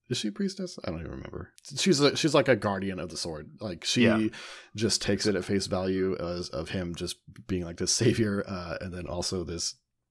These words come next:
Speaker 1: fucking ragamuffin who happened to be pulled in against his will.
Speaker 2: Yeah.
Speaker 1: Is just like, "Yeah, I'm just gonna do my best because I have to." Uh,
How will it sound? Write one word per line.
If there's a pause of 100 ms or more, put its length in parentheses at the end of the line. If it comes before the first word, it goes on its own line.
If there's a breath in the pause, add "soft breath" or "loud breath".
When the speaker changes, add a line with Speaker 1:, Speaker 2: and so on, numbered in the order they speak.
(180)
Speaker 1:
fucking (180)
ragamuffin
who
happened
to
be (480 loud breath)
pulled
in (200)
against
his
will. (480 soft breath)
Speaker 2:
Yeah. (220)
Speaker 1:
Is
just
like,
"Yeah,
I'm
just
gonna
do
my
best
because
I
have
to." (1120 loud breath)
Uh,